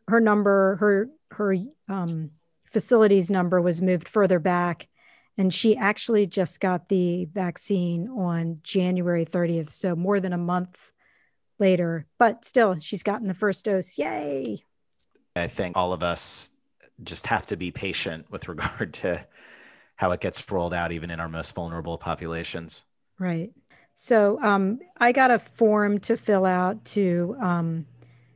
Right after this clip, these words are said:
Speaker 1: authorize giving my consent for her to receive the vaccine. Um, and I think I got that in late November, hoping that it was coming soon. And I filled it out. And of course, we,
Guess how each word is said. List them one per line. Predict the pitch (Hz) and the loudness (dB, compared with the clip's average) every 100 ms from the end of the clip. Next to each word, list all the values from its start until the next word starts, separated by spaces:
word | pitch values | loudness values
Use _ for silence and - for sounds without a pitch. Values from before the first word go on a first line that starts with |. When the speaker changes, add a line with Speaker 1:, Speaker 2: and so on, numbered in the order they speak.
| _ _ _ | _ _ _
Speaker 1:
authorize | 208 196 214 196 185 185 175 - | 0 0 2 2 2 2 0 -2
giving | 220 190 185 185 | -2 0 0 -2
my | 175 175 175 170 | -2 -2 -4 -4
consent | - 196 - 208 208 - | -4 -4 0 -2 -2 -2
for | 196 | -2
her | - 208 | 0 0
to | 196 | 2
receive | 185 - 220 190 180 | 0 0 0 2 0
the | 190 180 | -2 -2
vaccine. | 170 175 165 - 196 175 165 156 - _ _ _ _ | -2 -4 -6 -6 -2 -2 -4 -8 -12 _ _ _ _
Um, | 196 175 170 160 147 - _ _ _ _ _ _ _ _ | 0 0 0 -4 -6 -10 _ _ _ _ _ _ _ _
and | 196 | -2
I | 185 | 0
think | 214 185 | 0 -2
I | 180 | -2
got | 175 170 - | -2 -4 -4
that | 175 175 | -4 -2
in | 175 170 170 160 | 0 0 -2 -2
late | 180 185 214 _ _ _ - | 2 2 0 _ _ _ -6
November, | 185 170 170 175 165 160 160 - _ _ _ _ _ _ | -4 0 0 0 -2 -4 -6 -10 _ _ _ _ _ _
hoping | 214 208 190 185 | 2 4 2 2
that | 180 | -2
it | 190 | -2
was | 170 | -4
coming | 190 180 170 | -2 0 -2
soon. | - 190 175 175 175 | -2 -2 -2 -2 -4
And | 233 214 | -2 -2
I | |
filled | 208 202 190 | 0 2 2
it | 185 | 2
out. | 180 214 | 0 -2
And | 185 | -6
of | - | -4
course, | 196 185 - | -2 -2 -2
we, | 202 190 | -2 -2